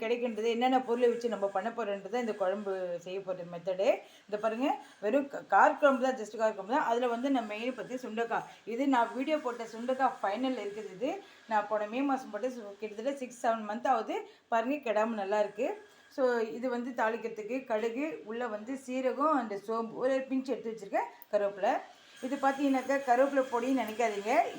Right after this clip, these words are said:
இதுதான் மஸ்ட் குழம்புக்கு. கருவேப்பிலை பொடி கிடையாது, இது வந்து முருங்கை பொடி, முருங்கை இலை பவு-, பவுடர் இது. இது நான் வீட்ல பண்ணி வச்சிருக்கிறது. So, இதுதான் போட்டு நான் ஹெல்த்தியா ஒரு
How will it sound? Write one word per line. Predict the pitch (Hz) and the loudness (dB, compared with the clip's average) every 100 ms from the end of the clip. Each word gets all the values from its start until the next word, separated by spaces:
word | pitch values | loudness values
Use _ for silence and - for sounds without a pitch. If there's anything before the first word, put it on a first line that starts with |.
| 240 | -8
இதுதான் | 208 254 311 254 | -2 0 2 0
மஸ்ட் | - 254 | -2 -4
குழம்புக்கு. | 233 214 214 302 277 | -2 -2 -2 -4 0
கருவேப்பிலை | 233 247 254 220 | 2 2 -2 -4
பொடி | 208 202 | -6 -4
கிடையாது, | 202 190 339 415 - - - | -4 -2 -4 -4 -10 -14 -2
இது | 240 240 | 2 4
வந்து | 233 233 302 302 254 214 196 196 | 2 0 0 2 2 2 0 -2
முருங்கை | 233 330 349 269 | -2 0 0 0
பொடி, | 233 196 - - - - 226 | 0 -2 -4 -16 -20 -10 -2
முருங்கை | 294 320 311 | -2 0 0
இலை | 247 240 | 2 0
பவு-, | 220 214 | -4 -2
பவுடர் | 220 226 220 196 | 0 0 -2 -2
இது. | 220 453 - 247 | 0 0 -2 -4
இது | 233 | -2
நான் | 208 | 0
வீட்ல | 233 240 226 | -2 -2 -2
பண்ணி | 208 220 | -2 -4
வச்சிருக்கிறது. | - 196 196 269 320 | -8 -10 -8 -6 -4
So, | 247 226 | -4 -4
இதுதான் | 233 277 277 220 | 0 2 2 0
போட்டு | 226 262 254 | -2 -2 -2
நான் | 208 208 | -2 -2
ஹெல்த்தியா | 220 262 | 0 4
ஒரு | 254 | 4